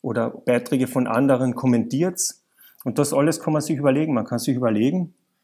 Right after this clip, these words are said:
letztlich im Verkauf geht's immer um Ziele, es geht um Kennzahlen. Man kann sich überlegen,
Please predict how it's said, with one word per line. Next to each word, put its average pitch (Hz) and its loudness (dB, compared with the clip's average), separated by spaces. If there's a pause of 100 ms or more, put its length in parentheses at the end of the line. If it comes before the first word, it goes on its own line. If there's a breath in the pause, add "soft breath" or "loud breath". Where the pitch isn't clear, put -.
(140)
letztlich 139 -2
im 139 0
Verkauf 127 2
geht's 123 0
immer 139 2
um 104 -2
Ziele, 170 0
es 135 -6
geht - -4
um 117 -2
Kennzahlen. 160 -4 (480 loud breath)
Man 120 -4
kann 131 -2
sich 127 -6
überlegen, 127 0